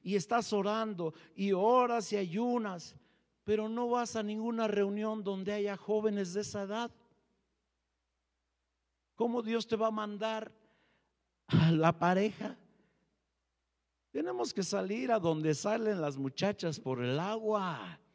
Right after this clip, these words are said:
donde van las chicas por el pan. Tenemos que hacer obras, venir a los congresos de jóvenes,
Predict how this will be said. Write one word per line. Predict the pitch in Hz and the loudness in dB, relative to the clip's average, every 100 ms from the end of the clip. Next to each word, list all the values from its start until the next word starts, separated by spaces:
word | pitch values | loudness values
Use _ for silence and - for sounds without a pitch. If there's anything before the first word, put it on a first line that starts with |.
| - - - | -20 -16 0
donde | 160 160 160 | 2 4 4
van | 175 214 | 4 4
las | 196 165 | 2 2
chicas | - 208 208 175 | -2 -2 -2 -2
por | 160 143 | 2 4
el | 131 | 4
pan. | 131 175 202 214 220 196 143 - _ _ _ _ _ _ _ _ _ _ _ _ _ _ _ _ _ _ _ | 4 0 2 2 2 0 -4 -10 _ _ _ _ _ _ _ _ _ _ _ _ _ _ _ _ _ _ _
Tenemos | 185 202 254 254 208 | -2 0 0 -2 -2
que | 202 | -2
hacer | 165 208 208 | 0 2 2
obras, | 208 233 226 190 | 4 2 2 0
venir | 160 185 208 233 | 0 -2 0 0
a | |
los | 208 180 - | 2 0 0
congresos | 180 175 190 208 208 175 | -2 0 0 0 2 2
de | 151 | 0
jóvenes, | 139 160 190 226 220 160 | -2 -2 2 2 2 0